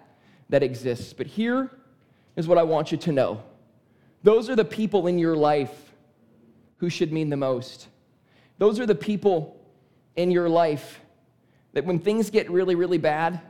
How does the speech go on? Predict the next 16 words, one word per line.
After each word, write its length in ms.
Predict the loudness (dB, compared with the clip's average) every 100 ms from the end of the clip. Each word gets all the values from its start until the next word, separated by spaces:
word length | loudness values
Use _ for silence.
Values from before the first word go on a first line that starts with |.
| _ _ _ _ _ -10
those 180 | -10 -4
are 40 |
the 80 | -6
people 640 | -4 -8 -2 -2 -4 -12 _ _ _ 0
who 80 | 2
have 120 | 2
the 120 | 0
opportunity 800 | 0 -4 -6 -4 -2 -2 -4 -10 -20 _ _ _ -8
to 100 | -4
be 180 | -2 0
there 180 | 0
for 160 | -2 -6
you. 240 | -8 -10 -16 _ _ _ _ _ _ _ _ _
So 100 | -2
don't 320 | 2 2 2
let 560 | 2 2 2 -8 -20